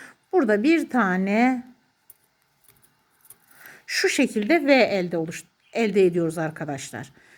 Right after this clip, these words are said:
Bir, iki, üç, dört, beş, altı, yedi zincir çekip tığımı doluyorum. Karşı köşeye geçip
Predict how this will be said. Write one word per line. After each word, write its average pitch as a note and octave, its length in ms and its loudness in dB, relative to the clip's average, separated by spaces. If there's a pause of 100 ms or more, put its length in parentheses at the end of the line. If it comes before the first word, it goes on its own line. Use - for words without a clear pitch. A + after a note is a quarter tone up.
(420)
Bir, C4+ 420 2
iki, G#3+ 500 -4
üç, A3 500 -4
dört, G3 520 -2
beş, G3 460 -2
altı, F3 460 -8
yedi F3+ 220 -2
zincir C#4 340 2
çekip D4 500 -4
tığımı D#4 300 2
doluyorum. C4+ 460 2
Karşı C4 380 -4
köşeye G3+ 360 -4
geçip B3+ 600 0